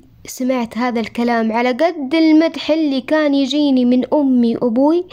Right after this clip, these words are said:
بس هو كان كلامه غير، يعني كلام رجل لامرأة. وبعد ما أكلنا وخلصنا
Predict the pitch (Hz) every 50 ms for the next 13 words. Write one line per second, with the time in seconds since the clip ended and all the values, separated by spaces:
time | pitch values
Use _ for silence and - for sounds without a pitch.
0 | - - - - - - - _ - 240 214 - - 302 339 330 - - - 277
1 | 311 339 311 269 - - 254 247 262 302 311 311 269 254 220 208 226 240 247 240
2 | 226 220 - - - - 247 247 233 - 226 220 226 220 220 - 226 240 262 285
3 | 285 254 226 226 240 277 262 269 247 226 220 233 - 294 311 294 277 247 - -
4 | 214 - - - - - - - - - - - - - - - - - 381 392
5 | 359 339 294 247 240 240 233 226 - - 208 - 247 247 240 240 233 233 233 226
6 | 226 226 226 220 - - - 208 208 208 226 220 - - 233 220 220 220 220 220
7 | 247 277